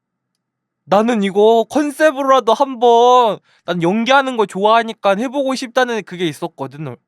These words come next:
뭐 장난, 그 컨텐츠라도 한번? 근데 난 몰입이 안 돼. <laughs> 나는, 나는 그냥 뭐랄까, 이미 꿀곰들과 방송을 너무 오래 해서 그런가?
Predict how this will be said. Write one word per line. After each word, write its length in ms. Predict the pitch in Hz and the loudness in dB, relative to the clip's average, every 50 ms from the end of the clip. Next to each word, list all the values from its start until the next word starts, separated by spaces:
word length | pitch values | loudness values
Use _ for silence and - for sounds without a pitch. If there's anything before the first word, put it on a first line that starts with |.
| _ _ _ | _ _ _
뭐 260 | 120 123 123 123 113 - | -16 -14 -14 -14 -14 -16
장난, 480 | - 143 139 147 165 170 170 160 143 127 | -16 -14 -8 -4 -2 -2 -2 -2 -4 -8
그 100 | - _ | -14 _
컨텐츠라도 800 | - 226 226 226 247 240 226 - 208 185 165 156 143 - - 139 | -8 -8 -6 -4 -6 -6 -6 -4 -2 0 0 0 -2 -4 -6 -8
한번? 340 | 160 165 180 165 190 247 - - _ _ _ _ _ _ _ _ _ | -6 -8 -6 -4 -4 -4 -4 -6 _ _ _ _ _ _ _ _ _
근데 560 | - - 180 196 196 208 254 262 233 175 113 - _ _ _ _ _ _ _ _ | -10 -8 -6 -2 0 2 2 4 2 2 0 -4 _ _ _ _ _ _ _ _
난 160 | - 208 185 165 | 0 0 2 2
몰입이 360 | 180 220 247 311 320 302 285 | 4 4 4 4 4 4 4
안 220 | 220 185 190 208 | 4 2 2 2
돼. 220 | 202 202 160 131 - _ _ _ _ _ _ _ _ _ _ _ - | 2 2 2 0 -4 _ _ _ _ _ _ _ _ _ _ _ -6
<laughs> 400 | - 932 - - 240 226 311 - | -4 -2 0 0 0 -2 0 0
나는, 260 | 311 285 269 254 180 - - - - - - - _ _ _ - | 2 2 2 2 0 -4 -14 -20 -20 -20 -20 -20 _ _ _ -2
나는 360 | 208 240 294 294 330 311 233 | 0 0 2 2 0 -2 -2
그냥 380 | - 254 269 285 302 294 254 208 | -2 -2 0 0 0 0 -2 -2
뭐랄까, 480 | 208 247 277 285 277 - - 277 247 | 0 2 2 2 0 0 0 2 2
이미 240 | 226 226 247 262 269 | 2 0 -2 -4 -6
꿀곰들과 800 | 240 - 302 339 339 320 330 339 330 294 285 277 269 247 254 233 | -6 -2 0 0 2 2 2 0 0 -2 -4 -4 0 0 0 0
방송을 500 | - - 392 240 254 240 294 294 285 247 208 | 0 -2 -4 -4 -4 -4 -2 0 0 2 2
너무 220 | 220 233 233 220 | 0 0 2 0
오래 260 | 196 208 240 285 320 320 | 0 0 2 2 2 2
해서 220 | 311 254 262 233 | 2 2 -2 -2
그런가? 480 | 190 190 185 180 175 175 233 294 466 | -2 -2 -2 -2 -4 -4 -6 -6 -6